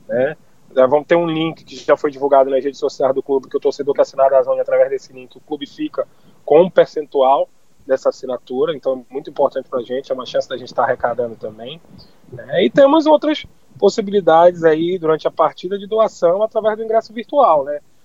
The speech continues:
O ingresso virtual já está à venda em todas as lojas, a, a, a,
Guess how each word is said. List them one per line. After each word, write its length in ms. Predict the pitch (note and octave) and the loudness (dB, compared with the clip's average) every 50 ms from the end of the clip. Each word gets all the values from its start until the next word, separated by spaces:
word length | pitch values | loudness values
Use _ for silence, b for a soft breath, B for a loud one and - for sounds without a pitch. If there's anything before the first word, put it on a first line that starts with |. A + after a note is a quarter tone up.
| - _ _ | -20 _ _
O 60 | C#3+ | -4
ingresso 340 | D3+ D3+ E3+ G#3+ A3 - F#3+ | 2 4 4 4 4 2 -4
virtual 400 | G3 F#3 - - E3+ F3+ G#3+ G#3+ | -4 -4 0 2 2 2 2 0
já 80 | G#3 | -4
está 240 | G#3+ - - - G#3+ | -8 -8 -4 -4 -4
à 40 | B3+ | -2
venda 240 | B3 G#3 G#3+ G#3+ G3+ | -2 -4 -6 -6 -6
em 40 | F3+ | -6
todas 200 | - F3+ F3 E3 | -6 -6 -4 -4
as 180 | E3+ D3+ C3+ C3+ | -4 -6 -4 -4
lojas, 400 | C3+ C3+ D3 E3 G3 G3 E3 _ _ _ _ _ _ _ _ _ _ _ | -2 -2 -2 -2 -4 -8 -12 _ _ _ _ _ _ _ _ _ _ _
a, 100 | - C3 | -4 -4
a, 640 | C3+ C3+ C3 - - B2+ B2+ B2+ B2+ B2 A#2+ A#2+ B2 B2 | -4 -4 -4 -4 -4 -2 -2 -2 -2 -4 -6 -10 -14 -12
a, 260 | - B2 A#2+ A#2 A#2 | -8 -6 -6 -6 -6